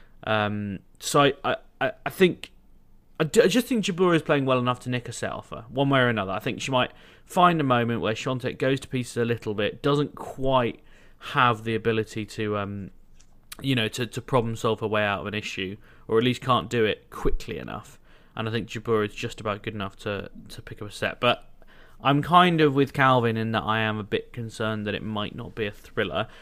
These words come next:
And as I said before Calvin got here,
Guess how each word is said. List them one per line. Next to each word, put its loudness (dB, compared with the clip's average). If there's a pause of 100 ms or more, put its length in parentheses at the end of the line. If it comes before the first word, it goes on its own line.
(160)
And 0
as 2
I 0
said 4
before 0
Calvin 0
got -6
here, -2